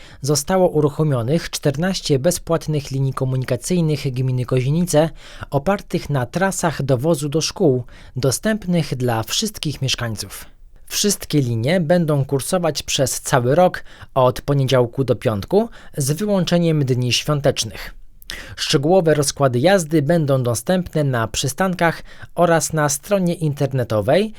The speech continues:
kozienice kropka p l łamane na metrobus. Ponadto autobusy zostaną wyposażone w system lokalizacji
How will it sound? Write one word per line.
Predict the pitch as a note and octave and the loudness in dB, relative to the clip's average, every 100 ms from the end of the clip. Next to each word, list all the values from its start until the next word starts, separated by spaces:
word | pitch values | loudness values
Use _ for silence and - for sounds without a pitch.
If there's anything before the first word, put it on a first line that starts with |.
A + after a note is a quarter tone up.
| - - | -16 -4
kozienice | G3 E3 F3+ G3 F3+ E3+ | 0 2 2 0 0 -2
kropka | - D3+ C#3+ B2 | 0 -4 -2 -4
p | C3 C3+ | 0 2
l | F3+ E3+ - - | 4 4 -2 -10
łamane | C#3 F#3 F#3+ E3 D3+ C3 | 0 0 2 2 2 2
na | A#2+ G#2+ | 2 2
metrobus. | D3+ E3 C#3 G#2+ G2 - - - - - - - - - - - - | 2 2 2 0 -2 -4 -6 -16 -20 -20 -20 -20 -20 -20 -18 -16 2
Ponadto | E3+ C#3+ - - F3 - | 4 4 -2 2 2 4
autobusy | C#3 C3+ A#2 G3 - F#3+ F3 - - | 2 2 0 0 0 2 0 -2 -6
zostaną | C#3+ C#3+ F3 E3 C#3 | -2 0 2 2 2
wyposażone | C#3 D3 C#3+ C#3 B2+ G#2+ D#3+ | 0 -2 -2 0 -2 0 0
w | F3+ | 0
system | - G3+ - D#3+ | -4 -6 -2 0
lokalizacji | C3+ D3 C3+ B2 E3+ G3 - F3+ | 2 2 0 0 0 -2 -2 -4